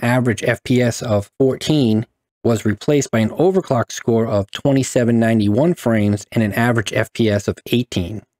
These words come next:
This is an F P S improvement of twenty-eight percent, though at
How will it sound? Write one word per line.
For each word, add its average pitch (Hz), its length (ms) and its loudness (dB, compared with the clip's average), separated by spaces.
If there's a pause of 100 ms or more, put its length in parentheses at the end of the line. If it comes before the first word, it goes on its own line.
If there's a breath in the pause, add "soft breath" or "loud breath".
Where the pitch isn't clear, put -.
(140)
This 156 180 -2
is 185 80 2
an 123 100 2
F 135 200 -2
P 127 120 4
S 151 200 0
improvement 107 560 0
of 98 320 0
twenty-eight 123 520 0
percent, - 540 -4 (340)
though 113 260 0
at 98 120 -2